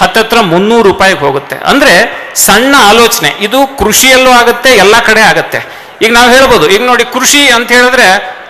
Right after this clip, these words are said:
ನಾವು ಒಂದು ಆರು ತಿಂಗಳು ಕೆಲಸ ಮಾಡ್ತೀವಿ, ಇನ್ನೊಂದು ಆರು ತಿಂಗಳು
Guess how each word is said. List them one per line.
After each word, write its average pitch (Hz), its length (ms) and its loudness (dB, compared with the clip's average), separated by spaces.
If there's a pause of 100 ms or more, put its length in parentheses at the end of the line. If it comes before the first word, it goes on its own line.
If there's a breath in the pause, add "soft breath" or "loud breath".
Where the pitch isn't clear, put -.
ನಾವು 220 200 2
ಒಂದು 226 160 0
ಆರು 226 260 2
ತಿಂಗಳು 262 300 0
ಕೆಲಸ 220 240 0
ಮಾಡ್ತೀವಿ, 208 640 -2
ಇನ್ನೊಂದು 226 320 0
ಆರು 226 260 2
ತಿಂಗಳು 226 640 0